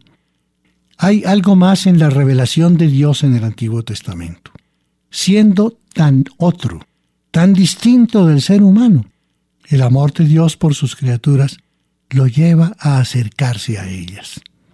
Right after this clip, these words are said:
Esto parece paradójico. En el caso de la relación de Dios y la humanidad,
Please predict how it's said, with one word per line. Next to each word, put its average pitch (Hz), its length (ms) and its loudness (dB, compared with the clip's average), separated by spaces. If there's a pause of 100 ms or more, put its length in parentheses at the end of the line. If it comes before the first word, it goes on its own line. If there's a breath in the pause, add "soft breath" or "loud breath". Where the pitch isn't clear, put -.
(640)
Esto 151 300 -4
parece 160 420 0
paradójico. 151 840 -2 (960)
En 156 160 2
el 170 160 0
caso 220 340 0
de 202 120 2
la 185 120 2
relación 170 540 2
de 180 140 2
Dios 160 440 2
y 156 60 2
la 143 120 2
humanidad, 135 720 0